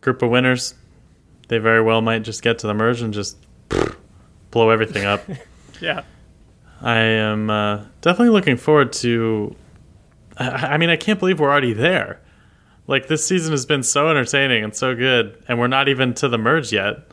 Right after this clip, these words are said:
Speaker 1: I guess I just said two opposite things. <laughs> I can't believe we're already there, and I can't believe it has been, uh, so long, you know? I'm not making any sense, but
Speaker 2: I, it,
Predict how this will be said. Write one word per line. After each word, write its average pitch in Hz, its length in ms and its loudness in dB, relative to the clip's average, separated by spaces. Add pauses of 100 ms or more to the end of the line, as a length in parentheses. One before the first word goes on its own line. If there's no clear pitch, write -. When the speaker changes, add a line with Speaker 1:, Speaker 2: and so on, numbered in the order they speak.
(800)
Speaker 1:
I 123 80 2
guess 147 220 0
I 151 80 2
just 123 180 -2
said 123 180 0
two 131 220 0
opposite 110 480 -2
things. - 460 -8 (280)
<laughs> 226 300 -8
I 151 80 0
can't 196 240 0
believe 185 320 -4
we're 160 100 -2
already 151 200 -2
there, 135 260 0
and 123 400 -2
I 117 480 0 (300)
can't 135 180 -2
believe 123 240 0
it 117 140 0
has 110 240 -2 (520)
been, 117 200 2
uh, 113 180 -2
so 107 240 -2
long, 104 320 0 (140)
you 110 120 -2
know? 113 180 -4 (720)
I'm 120 160 -4
not 117 160 0
making 110 220 -4
any 113 180 -4
sense, 95 280 -12
but - 280 0
Speaker 2:
I, 190 140 -4 (280)
it, 196 220 -6